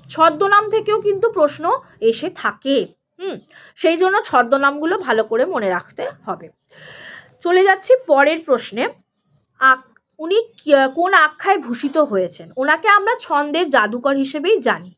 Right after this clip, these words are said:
ওনার কবিতার ছন্দের জন্য, প্রত্যেকটা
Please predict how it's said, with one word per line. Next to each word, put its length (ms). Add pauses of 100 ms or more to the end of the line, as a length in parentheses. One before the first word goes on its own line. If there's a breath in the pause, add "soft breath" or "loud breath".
(260)
ওনার 240 (100)
কবিতার 440
ছন্দের 640
জন্য, 500 (320 loud breath)
প্রত্যেকটা 520